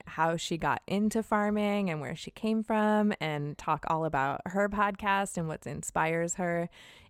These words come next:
It's a really good episode. And like Sam said, don't forget to go listen to the other half over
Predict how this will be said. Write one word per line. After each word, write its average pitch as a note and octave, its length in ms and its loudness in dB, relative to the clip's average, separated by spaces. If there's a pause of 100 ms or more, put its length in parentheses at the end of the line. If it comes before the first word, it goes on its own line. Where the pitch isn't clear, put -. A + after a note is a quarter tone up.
It's F#3 140 2
a F3+ 100 6
really F3+ 460 2
good E3 300 0
episode. D3 680 -2
And - 220 -6
like D#3+ 240 -2
Sam E3 220 -2
said, D#3+ 420 -2
don't D3+ 260 0
forget F3 300 -4
to - 80 -12
go D#3 120 0
listen D#3 260 -2
to D#3+ 80 -4
the D#3 100 -2
other D3 160 -4
half D3+ 560 -4
over D3+ 640 -2